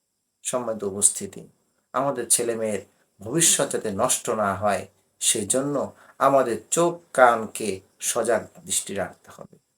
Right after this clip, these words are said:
চোখ কান খোলা রাখতে হবে, চোখ কান খোলা রেখে আমাদের কাজ করতে হবে। আল্লাহ পাক রব্বুল আলামিন আমাদের ছেলে মেয়েদেরকে এই সমস্ত নেশাদ্রব্য জাতীয় জিনিস থেকে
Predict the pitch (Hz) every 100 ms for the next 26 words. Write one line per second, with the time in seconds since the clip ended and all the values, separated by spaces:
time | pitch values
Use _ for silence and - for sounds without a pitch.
0 | _ _ - 170 170 147 135 185 190 190
1 | - - 110 104 95 85 - _ _ _
2 | - 147 - - 131 98 135 127 113 107
3 | 120 101 - _ _ 113 117 101 95 -
4 | 117 - 107 98 - - - _ _ _
5 | _ _ _ 113 113 101 107 - 101 98
6 | 98 92 95 95 101 117 101 - _ _
7 | _ - 123 110 107 - 101 101 117 135
8 | 147 139 147 127 - _ _ _ - -
9 | - 139 131 - - 101 - _ _ -
10 | 196 - 160 147 143 131 127 120 110 113
11 | 104 127 127 - 113 101